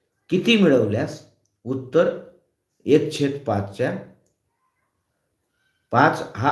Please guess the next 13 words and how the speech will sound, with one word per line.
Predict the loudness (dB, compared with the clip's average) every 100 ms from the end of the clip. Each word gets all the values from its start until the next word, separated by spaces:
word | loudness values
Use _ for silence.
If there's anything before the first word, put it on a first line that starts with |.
| -2
अपूर्णांक | -4 -6 -8 -10 -8
मिळेल. | -4 0 0
लक्षात | 0 2 2
घ्या, | 2 2
आता | 0
काय | -2 -2 -2
करायचं | -2 -4 -6
आपल्याला? | -10 -10 -14 -14 -16 -20 _ _ _ -12 -12 -12 -20 _ _ _ _ _ _ _ _ _ _ _
तीन | 4 4 4 2
छेद | 4 4 2 -2
पाचच्या, | -4 -4 -8 -6 -6 -8 -16 _ _ _ _ _ _ _ _ _ _ _ _ _ _ _ _ _ _ _ _ _ _ _ _ _ _ _ _ _ _ _ _ _
तीन | 2 4 2
छेद | 2 2 2